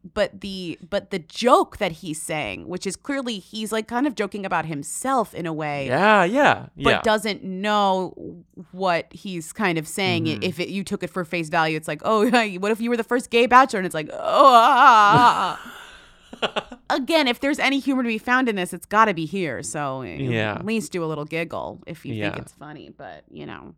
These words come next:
Speaker 1: the rest is <laughs> drama. Jeez.
Speaker 2: My most generous read, another phrase I feel like I use too many times, but, like, truly, like, I
Speaker 1: My generous read.
Speaker 2: I would like to believe, and I still think there's a chance for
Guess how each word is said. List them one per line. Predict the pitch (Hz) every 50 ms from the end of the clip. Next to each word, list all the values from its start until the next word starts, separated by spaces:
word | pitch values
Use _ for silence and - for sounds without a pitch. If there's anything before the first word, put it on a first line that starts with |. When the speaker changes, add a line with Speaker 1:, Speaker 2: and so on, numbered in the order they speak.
| _ -
Speaker 1:
the | 202 190
rest | 185 196 214 226 220 - - -
is | 160 143 143 151 160 - - -
<laughs> | -
drama. | - 226 202 208 202 185 165 135 - - 151 170
Jeez. | - - 208 208 185 156
Speaker 2:
My | 120 127 135 135
most | 135 139 147 147 - 113
generous | 98 92 117 120 117 123 120 113 110 107 - -
read, | 107 107 104 101 98 98 95 98 98
another | 95 104 104 101 98 98 - 101 98 98 95 _ _ _ _ _ _ _ _
phrase | - 101 104 101 101 104 92 - _ - _ _ _ _ _ _ _ - -
I | - 107
feel | 120 - 120 107
like | 101 101 -
I | 101
use | 104 104 104 101 -
too | - 120
many | 107 101 98 92
times, | - 113 107 104 101 -
but, | - -
like, | - 110 101 - _ -
truly, | - - 135 123 113 110 104
like, | 101 101 98 95 - _ _ _ _ _ _ _ _
I | - 120 127 139 160 165 151 - - _ _ _ _ _ _ _ _ _ _ _
Speaker 1:
My | 170 165
generous | 151 165 160 156 151 147 - -
read. | 151 143 143
Speaker 2:
I | 143 160
would | 175 175 165 135
like | 131 131 139 135 143 160 165 - -
to | - - 185 156
believe, | 131 127 117 113 113 113 120 135 143 -
and | 120 113
I | 110
still | 104 - - - 117 107
think | - - 117 107 -
there's | 113 107 101 -
a | 107
chance | - - - - 101 101 113 139 - - - - _ _ _ _ _ _ _ _ _ _ _ _
for | - 113 104 101 107 101 95 98 - -